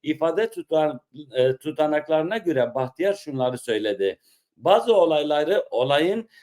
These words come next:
sıcaklığı ve Salim'in tehditlerinden dolayı farklı anlattım. Buna açıklık getirmek istiyorum.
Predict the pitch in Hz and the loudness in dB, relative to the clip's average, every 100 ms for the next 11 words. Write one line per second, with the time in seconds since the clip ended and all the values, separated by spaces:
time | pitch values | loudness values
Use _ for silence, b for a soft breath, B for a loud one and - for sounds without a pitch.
0 | b - 143 139 147 147 151 185 170 175 | b -12 -4 0 0 2 2 2 0 -4
1 | - 139 143 156 196 202 147 135 139 135 | -2 0 0 -2 -6 -8 -8 -8 -10 -4
2 | 139 143 147 190 170 147 147 175 - 135 | -2 -2 2 2 2 2 2 0 -2 -4
3 | 127 135 120 107 107 104 - 101 87 b | -4 0 0 0 0 -2 -4 -8 -8 b
4 | b _ 135 175 214 156 156 143 139 196 | b _ -4 0 0 -2 -4 -8 -2 -2
5 | 156 143 143 147 180 135 120 - 110 101 | 0 -2 -4 -6 -6 -6 -10 -4 -2 -2
6 | 95 | -4